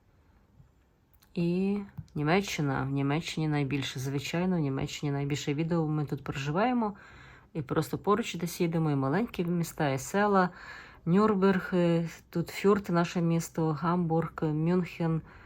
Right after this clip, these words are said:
що ще, Штутгарт є, е, в Ерланген, Кадельсбург, е, Лауф ан дер Пегніц,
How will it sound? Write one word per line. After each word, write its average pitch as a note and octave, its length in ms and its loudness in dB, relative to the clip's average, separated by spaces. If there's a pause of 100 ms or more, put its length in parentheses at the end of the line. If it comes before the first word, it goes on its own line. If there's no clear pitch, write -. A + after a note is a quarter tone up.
(140)
що - 240 -4
ще, C#3+ 200 -4
Штутгарт E3+ 1000 2
є, D3+ 480 0 (360)
е, D#3 320 -4
в - 380 -8
Ерланген, E3 800 2 (880)
Кадельсбург, D3+ 840 0 (140)
е, C#3+ 300 0 (120)
Лауф D#3+ 360 2
ан E3 180 2
дер E3 100 2
Пегніц, C#3+ 520 0